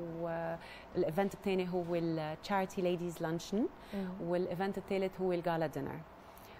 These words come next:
Speaker 1: آه، كل، كل التبرعات يلي بت-، منطلعها من هيدول الإيفنتات بنعطيها لل Emirates Red Crescent، وهن بيساعدوا ال، ال different organizations يلي مسؤولين عن الأيتام،
Speaker 2: رائع، جدا جميل.
Speaker 1: الأولاد يلي عندهم أمراض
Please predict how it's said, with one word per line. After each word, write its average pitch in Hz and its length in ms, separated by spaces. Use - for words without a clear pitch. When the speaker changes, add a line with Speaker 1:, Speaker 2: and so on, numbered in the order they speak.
Speaker 1:
آه، 170 320
كل، 269 160
كل 262 100
التبرعات 170 880
يلي 165 280
بت-، 170 120
منطلعها 180 560
من 165 140
هيدول 185 260
الإيفنتات 175 640
بنعطيها 175 500
لل 165 280
Emirates 156 300
Red 151 240
Crescent، 220 440
وهن 180 440
بيساعدوا 175 640
ال، 160 240
ال 151 360
different 190 260
organizations 165 760
يلي 156 120
مسؤولين 160 460
عن 151 260
الأيتام، 165 520
Speaker 2:
رائع، 202 180
جدا 190 460
جميل. - 60
Speaker 1:
الأولاد 170 380
يلي 170 140
عندهم 160 420
أمراض 170 380